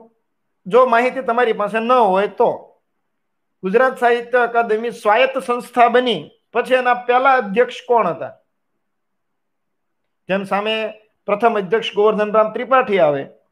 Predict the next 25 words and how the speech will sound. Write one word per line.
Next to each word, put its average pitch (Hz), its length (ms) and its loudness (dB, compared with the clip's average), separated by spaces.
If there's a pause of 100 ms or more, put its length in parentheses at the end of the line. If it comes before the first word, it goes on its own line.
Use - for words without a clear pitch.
(580)
તેમ 160 140 -8
ગુજરાત 190 340 0
સાહિત્ય 208 420 0
અકાદમી 196 520 -2
સ્વાયત્ત 202 480 -2
બન્યા 190 340 -2
પછી 185 560 -6 (280)
એના 170 180 0
પ્રથમ 214 440 -2
અધ્યક્ષ 180 420 0 (260)
કોણ 220 260 2
હતા? - 280 -10 (1800)
આવો 190 160 2
પ્રશ્ન 202 320 -6
પણ 202 160 -6
બને. 190 340 -6 (960)
મને 180 160 -2
લાગે 180 300 0
છે 170 80 -2
આ 175 80 2
માહિતી 175 400 -4
કદાચ 175 320 0 (920)
કેટલાકને 190 560 -2
જાણબારી 175 520 2
હોય 175 400 0